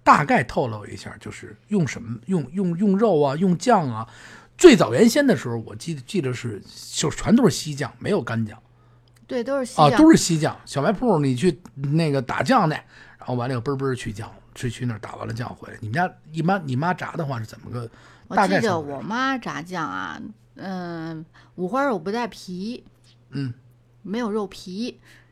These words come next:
Speaker 2: 然后那会儿都是大油，你知道吗？大油。
Speaker 1: 呃，乐-，
Speaker 2: 炼
Speaker 1: 切点儿，切点儿那个肥油搁进去。
Speaker 2: 对，炼，炼完一罐子肥油，先拿肥油。
Speaker 1: 啊。白的，
Speaker 2: 嗯。
Speaker 1: 白的，然后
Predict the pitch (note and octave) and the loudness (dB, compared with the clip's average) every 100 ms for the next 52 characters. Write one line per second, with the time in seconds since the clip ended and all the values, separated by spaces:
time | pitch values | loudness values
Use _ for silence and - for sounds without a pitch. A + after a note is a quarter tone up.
0 | _ _ _ _ - G3 A#3+ A3 - B3+ | _ _ _ _ -10 -6 -4 -6 -4 -4
1 | G3+ F3 B3+ B3+ D#4 B3 E3 - - A#2 | -4 -4 -4 0 2 2 0 -6 -10 -10
2 | D#3+ D#3 - E3+ - F#3 - _ _ _ | -10 -12 -14 -14 -14 -16 -20 _ _ _
3 | _ - A#3 F3+ - E2+ - _ - - | _ -8 -6 -6 -8 -14 -16 _ -20 -20
4 | _ - C#3 D#3+ G3+ G3 B3 A#3+ E3 A#2 | _ -8 0 4 6 8 8 8 8 4
5 | - C4 D#3+ D3+ F3+ D3+ F3+ B3 F3 A3 | 2 4 4 4 2 0 2 4 6 6
6 | - - - G#3 E3+ C3 - - _ _ | 4 -6 2 4 4 0 -6 -14 _ _
7 | B3 A#3+ A#3+ - C4 A#3+ - B3 B3+ G#3+ | -4 -4 -4 -4 -2 -2 -4 -4 -4 -4
8 | A3 A#3 B3+ A#3 G3 F#3 - _ _ _ | -4 -4 -4 -6 -6 -12 -16 _ _ _
9 | - A#3 A#3 G#3 A3 - A3+ G#3 G#3 A3 | -6 -4 -2 -4 -6 -6 0 2 2 -2
10 | - A#3 G#3+ A3 - - _ - - A#3+ | -4 -4 -2 -2 -4 -10 _ 2 4 6
11 | G#3+ F3+ F3+ D3+ G3+ E3 C#3+ F#3 | 6 4 2 4 6 6 6 4